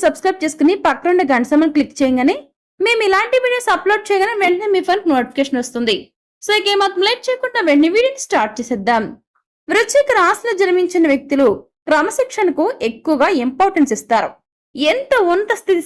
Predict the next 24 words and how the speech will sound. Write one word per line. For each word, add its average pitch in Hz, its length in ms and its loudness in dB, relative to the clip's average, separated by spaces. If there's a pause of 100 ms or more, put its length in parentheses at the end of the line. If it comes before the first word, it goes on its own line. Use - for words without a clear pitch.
సాధించినా 302 560 2 (100)
సరే 226 140 -2 (340)
మరింత 403 340 0 (120)
పురోగతి 302 480 2
సాధించాలన్న 320 800 2
తపంతో 247 380 -2 (560)
నిరంతరం 440 440 0 (100)
కష్టపడుతూ 302 600 0
శ్రమిస్తూ 262 540 -2
ఉంటారు. 220 280 0 (380)
అభివృద్ధి 381 420 2
సాధించాలనేటువంటి 294 1120 2 (100)
తపన 269 240 0 (100)
ఎక్కువగా 262 460 0
ఉంటుంది. 208 300 -4 (500)
వ్యక్తిగత 302 520 0 (120)
ప్రతిష్టకు 320 500 -2 (140)
ఎక్కువగా 302 380 0
ప్రాధాన్యతనిస్తారు. 226 1000 0 (760)
ఆర్థిక 466 440 0
విషయాల్లో 370 340 0 (100)
సమర్థులుగా 339 540 2 (120)
పేరు 302 260 4
గడిస్తారు. 285 480 0